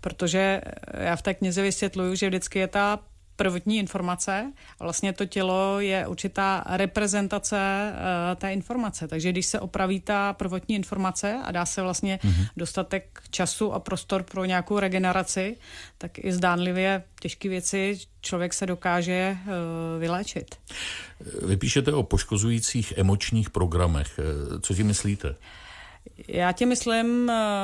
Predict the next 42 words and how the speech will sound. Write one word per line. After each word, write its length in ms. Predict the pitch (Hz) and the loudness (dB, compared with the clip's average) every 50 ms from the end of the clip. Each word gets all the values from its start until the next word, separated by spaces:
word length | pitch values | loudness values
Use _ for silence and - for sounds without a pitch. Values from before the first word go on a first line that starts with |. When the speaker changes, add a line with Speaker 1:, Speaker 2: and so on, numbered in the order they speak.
| 196 190 185 185 185 185 180 185 185 | 0 0 0 -2 -2 -2 -2 -2 -2
Speaker 1:
že 420 | 175 175 190 196 196 190 190 170 - - 202 185 185 | -2 0 0 2 2 2 0 -2 -4 -8 -8 -8 -6
jsou 140 | 180 - 208 | -4 -2 0
nějaký 320 | 202 196 196 190 - 233 | 0 0 0 0 -2 -4
základní 640 | 214 202 208 190 185 - 202 196 202 226 247 247 - | 0 0 0 0 0 0 -2 0 2 2 2 0 0
emoce, 460 | - 190 190 180 - - 190 185 202 | 0 0 0 0 0 -2 -2 -2 -2
které 220 | 208 - - 196 190 | -4 -4 -4 -4 -2
jsou 600 | 180 - - 208 202 202 202 208 214 214 220 233 226 | -2 -2 -2 0 0 0 2 0 0 0 -2 -2 -4
strašně 500 | - - - - 190 - - - 214 202 | -6 -8 -8 -8 -8 -6 -4 -4 -2 -2
důležitý 540 | 185 196 190 175 180 180 - - 233 233 | 0 0 -2 -2 -4 -6 -4 -4 -6 -4
pro 200 | 226 - 196 196 | -4 -2 -2 -2
život 440 | 170 170 175 160 151 - - - - - - - - - - - - - - | 0 0 0 0 -2 -2 -6 -8 -12 -16 -16 -14 -14 -14 -14 -14 -16 -14 -6
a 180 | - - 190 185 | -2 0 0 0
každý 340 | - 202 185 180 202 214 208 | 2 0 2 2 4 2 2
by 300 | 196 226 220 233 233 - | 4 4 4 4 4 2
uměl 600 | - 214 208 214 214 208 208 208 214 226 226 233 | 2 0 0 2 2 2 4 4 4 2 2 -2
všechny 320 | - - 196 - 214 214 | -4 -6 -4 -4 -4 -2
ty 180 | 208 - 240 - | -2 -2 -2 -2
emoce, 800 | 202 202 202 202 202 - - 226 220 220 226 226 233 240 233 208 | -2 -2 -2 -2 -4 -2 0 2 2 2 2 2 2 2 0 -2
eh, 80 | 202 220 180 180 175 175 170 170 170 170 - - | -2 -2 0 0 0 0 0 0 0 -2 -2 -4
ovládat. 560 | - 175 185 190 220 254 226 185 110 - - - - - | -2 -2 0 0 0 0 -2 -4 -6 -6 -10 -16 -16 -12
A 280 | - - 175 165 160 160 - - - - - - - - - - - - - - - | -6 -4 -2 -2 -4 -4 -8 -14 -16 -16 -16 -16 -16 -16 -16 -16 -18 -18 -20 -14 -10
vlastně, 220 | - 165 - 220 226 | -8 -4 -2 0 0
když 220 | 226 226 233 226 | 2 0 0 0
ty 160 | - 269 247 | 0 0 0
emoce 400 | - 214 220 220 - - 254 254 | 2 0 0 0 0 2 4 4
neumí 280 | 254 226 214 208 220 240 | 4 4 2 2 0 0
správně 400 | - - 247 226 220 214 247 269 | 0 0 0 2 2 2 0 0
používat, 680 | 254 - 240 226 202 190 190 175 160 170 226 226 - - | 0 0 -2 0 0 0 -2 -2 -2 -2 -4 -6 -8 -8
tak 180 | - 202 190 - | -8 -8 -6 -6
pak 180 | - 208 202 | -8 -6 -6
se 140 | - - 214 | -4 -6 -2
děje 180 | 202 226 233 247 | 0 0 0 0
to, 140 | 240 233 214 | -2 -2 -4
že 100 | 208 202 | -4 -2
se 140 | - 233 | -4 -2
dostane 400 | 214 220 208 - - 220 220 226 | -2 -2 -4 -2 0 0 2 2
do 120 | 220 220 - | 2 0 -2
určitý 460 | 196 196 - - 202 - - 233 247 | -2 -4 -6 -6 -6 -2 -2 -2 0
situace 840 | 233 - 233 226 - 220 208 208 202 - - - 214 202 214 226 - - | 0 -2 -4 -2 0 0 0 0 0 0 0 2 2 2 2 0 -2 -2
a 260 | - 196 196 196 - | 0 0 0 0 0
ona 200 | - 202 208 214 | 0 0 0 0
naskakuje 960 | 220 220 202 - - 220 190 - 220 214 208 214 214 220 220 220 226 233 240 | 0 0 0 0 -2 -4 -2 0 0 2 2 2 4 4 4 2 2 2 0